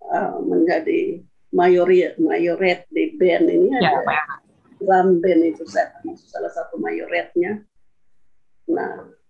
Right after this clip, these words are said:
Speaker 1: itu saya mulai rasa bahwa, "Ih, betul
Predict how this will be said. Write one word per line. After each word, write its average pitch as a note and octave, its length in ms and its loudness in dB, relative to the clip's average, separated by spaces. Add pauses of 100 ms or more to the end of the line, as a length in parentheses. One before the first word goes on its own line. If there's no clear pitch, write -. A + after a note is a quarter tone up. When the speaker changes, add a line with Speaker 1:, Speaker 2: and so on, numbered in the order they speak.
(160)
Speaker 1:
itu A3+ 640 0 (160)
saya A#3 240 0
mulai G3+ 320 2
rasa A3 320 -6
bahwa, F#3 320 -2
"Ih, - 160 -8 (400)
betul G#3+ 560 -2